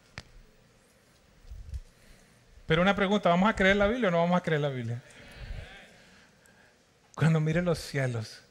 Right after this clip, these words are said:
la obra de tus dedos. Wow.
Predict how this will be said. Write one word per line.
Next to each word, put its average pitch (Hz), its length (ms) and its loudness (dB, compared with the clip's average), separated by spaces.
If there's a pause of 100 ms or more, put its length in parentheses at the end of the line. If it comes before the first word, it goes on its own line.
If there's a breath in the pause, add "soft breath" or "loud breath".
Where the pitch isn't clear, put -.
(460 soft breath)
la 127 140 0
obra 147 300 0
de 131 100 -4
tus 170 420 -8 (920)
dedos. - 720 -20 (1600)
Wow. - 80 -10